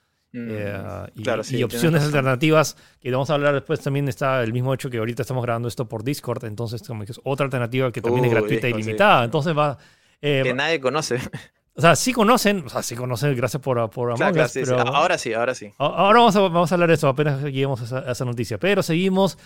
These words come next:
Speaker 2: Eh, Windows tiene, tuvo una actualización que ha generado algunos problemitas.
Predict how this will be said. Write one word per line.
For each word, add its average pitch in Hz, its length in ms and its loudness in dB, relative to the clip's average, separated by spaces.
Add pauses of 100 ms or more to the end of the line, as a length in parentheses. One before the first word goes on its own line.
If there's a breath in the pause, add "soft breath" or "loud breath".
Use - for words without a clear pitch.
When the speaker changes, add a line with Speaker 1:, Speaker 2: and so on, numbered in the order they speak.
(320 soft breath)
Speaker 2:
Eh, 156 360 6
Windows 214 560 4
tiene, 190 380 0
tuvo 190 160 0
una 185 280 2
actualización 160 520 -2
que 147 240 0
ha 131 80 -2
generado 170 240 -4
algunos 208 240 -4
problemitas. 233 680 -6